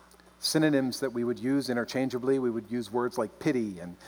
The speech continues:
and empathy and sympathy and compassion, as if they kind of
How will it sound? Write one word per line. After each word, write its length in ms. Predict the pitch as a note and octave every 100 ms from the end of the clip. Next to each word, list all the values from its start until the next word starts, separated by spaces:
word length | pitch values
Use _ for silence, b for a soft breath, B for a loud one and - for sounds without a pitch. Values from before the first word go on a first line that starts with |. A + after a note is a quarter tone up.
| B B -
and 140 | A2 -
empathy 520 | C#3 D3+ - B2+ G#2+
and 100 | G#2
sympathy 720 | - C3+ B2 G#2+ A2+ G#2 F#2+
and 160 | F2+ F2+ - - _ -
compassion, 520 | - A2+ D3 C#3+ G#2 - - - _ - _ _ _ - A#2+
as 140 | G2+
if 120 | B2
they 140 | B2 A2
kind 240 | B2+ B2+
of 120 | A2+